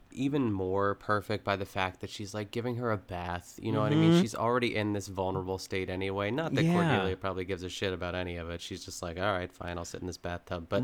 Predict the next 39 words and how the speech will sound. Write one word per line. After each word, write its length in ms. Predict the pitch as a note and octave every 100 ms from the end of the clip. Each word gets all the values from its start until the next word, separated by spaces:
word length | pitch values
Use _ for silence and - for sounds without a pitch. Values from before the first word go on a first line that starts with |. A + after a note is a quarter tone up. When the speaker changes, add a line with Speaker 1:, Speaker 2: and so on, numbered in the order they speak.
| A#2+
Speaker 2:
Right. 320 | A2+ F#2 E2+ - - -
Speaker 1:
um, 580 | C3+ C3 C3 B2+ B2 -
I 140 | C#3 D3+
don't 180 | D3
know, 300 | C#3+ C3+ A2+
because, 380 | F#2+ C3+ D#3+ C#3+ C#3
because 260 | C3+ C#3+ C3+
at 100 | C3+
that 180 | C3+ B2
point, 240 | B2+ B2
like, 140 | A2 G#2
Niecy 300 | A2 G#2 A2+
Nash 420 | G#2 G2+ G2+ -
or 160 | G#2 G2+
Dee 340 | - A#2 A2+
Dee 180 | G2 G2
is, 220 | G2+ G2
like, 280 | G2+ F#2+ F#2
is 120 | - A#2+
taking 280 | D3 C#3 C3+
care 220 | C#3+ C3
of 100 | A2
her 340 | B2 G#2+ F2 F2
at 140 | F#2
the 80 | G2
moment, 440 | F#2 F2 E2+ E2+
you 80 | G#2
know? 120 | G2 G2
Speaker 2:
Yeah. 260 | G#2 G2+
Speaker 1:
Like, 80 | F2
she 40 | G2
is 80 | F#2
giving 280 | G2 F#2+
her 100 | F#2
some 220 | F2+ G2 F#2
attention, 640 | - G2 F2+ F#2 F2+ F#2
but, 180 | G2 G2
Speaker 2:
Yeah. 200 | G2 F2
Speaker 1:
like, 160 | E2